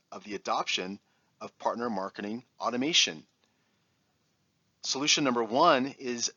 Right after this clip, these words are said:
development of partner marketing concierge services. Because partners typically lack extensive marketing services, one of the most important things that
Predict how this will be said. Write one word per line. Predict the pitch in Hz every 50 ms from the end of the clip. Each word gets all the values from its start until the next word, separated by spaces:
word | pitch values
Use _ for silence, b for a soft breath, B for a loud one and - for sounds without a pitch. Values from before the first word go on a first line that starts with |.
| _ _
development | - - - - 120 143 170 165 165 165 156
of | 127 120 - _ -
partner | - 127 131 123 113
marketing | 104 104 107 - - 110 101 92
concierge | - 101 95 95 - - 98 95 107 -
services. | - - 85 80 80 - - - - - - - - _ _ b b b b b b b b b b b b
Because | - 123 - - 196 208 202 -
partners | - - - 156 147 139 123 - -
typically | - - 151 - - - 123 113 104
lack | 101 104 110 127 - 117
extensive | 101 - - - - 117 113 - - 110 - 95
marketing | 95 101 - - 131 139
services, | 139 - 147 147 143 135 - 165 160 165 - - - b b b b b b b b b b -
one | 117 135 160 190
of | 196 156
the | 151 131
most | 123 117 - -
important | 107 - - 117 120 135 135 -
things | - 113 113 104
that | 110 98